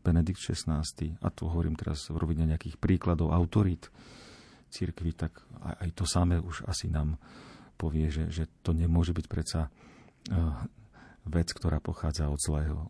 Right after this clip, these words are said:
pochádza od diabla. Opakujem, názory môžeme ma-, nejaké mať a m-, môžeme, e,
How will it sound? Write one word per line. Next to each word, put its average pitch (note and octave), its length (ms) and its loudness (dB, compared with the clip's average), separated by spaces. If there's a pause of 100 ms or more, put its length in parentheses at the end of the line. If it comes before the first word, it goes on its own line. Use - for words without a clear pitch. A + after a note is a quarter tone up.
(140)
pochádza D2+ 500 -4
od C#2+ 140 -4
diabla. D#2 400 -6 (500)
Opakujem, F2+ 480 2
názory F2 540 4
môžeme D#2+ 400 4
ma-, F2 260 4 (220)
nejaké E2 400 0
mať E2 400 2
a D#2 160 2
m-, D#2+ 240 -4 (760)
môžeme, E2+ 540 0
e, E2+ 40 -4